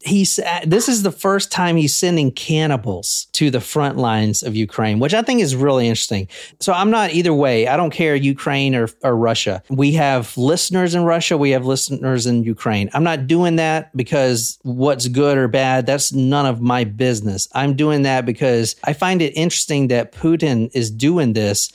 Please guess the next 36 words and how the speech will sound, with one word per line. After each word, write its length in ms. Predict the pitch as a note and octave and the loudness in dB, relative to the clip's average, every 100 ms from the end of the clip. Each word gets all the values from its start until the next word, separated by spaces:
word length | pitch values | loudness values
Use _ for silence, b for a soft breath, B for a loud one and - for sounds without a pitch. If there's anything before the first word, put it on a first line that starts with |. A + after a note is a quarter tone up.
| C3 | -2
And 460 | B2+ B2 A#2+ A2+ - | 0 2 0 -2 -2
I 80 | F3 | -2
was 200 | A#3 G#3+ | 0 2
always 320 | F#3 G3+ E3 | 2 2 0
wondering 600 | C3+ D3 E3+ E3+ E3 C3+ | 0 0 2 2 2 0
why 220 | C3+ D3 | 2 2
we 340 | A#2+ A2+ D3+ F#3+ | 0 2 2 2
didn't 340 | C#3 - A2 | 0 -2 -4
do 240 | G#2+ G#2+ F#2+ | -2 -4 -4
it. 160 | - - | -10 -2
Not 300 | F#3 G3 - | -2 -2 -6
cannibals 760 | - E3 F3+ D#3 D#3+ D#3+ C3+ | -6 -2 0 2 2 2 2
or, 240 | A#2+ G#2 - | 0 0 -4
you 140 | C3+ B2 | -4 0
know, 120 | G#2+ | 0
whatever, 520 | G#2+ C#3+ D3 E3 C#3+ | 0 2 2 2 0
but 320 | G#2+ B2 A#2+ - | 0 -2 -2 -2
we 220 | D3 A#3 | 2 2
have 140 | F#3+ | 2
people 300 | G3 F#3+ F3 | 0 0 2
in 260 | C#3 A#2+ A2 | 2 2 -2
prison 720 | - G3+ A3+ C#3+ A#2+ A#2 C3+ - | -2 2 2 2 0 0 -2 0
who 300 | D3 C#3 B2 | 2 2 2
would 240 | C#3+ A#2+ | 0 0
love 400 | B2+ D#3+ G3 C3+ | 2 2 2 -2
to 520 | - - B2 A2+ G#2+ - | -2 0 2 2 -2 -8
get 180 | A#2 C#3+ | -2 0
a 60 | B2 | 0
pardon 540 | - D3+ B2+ A2 A2 | -2 0 0 2 0
by 220 | G#2+ G#2+ | 2 0
fighting. 500 | G#2 C3+ A2+ G2+ G2 | 0 0 0 0 -2
You 80 | G#2+ | 0
know 100 | C3 | 0
what 60 | D3+ | 0
I'm 60 | D3 | -2
saying? 380 | C#3+ D3+ E3 | -2 -2 -2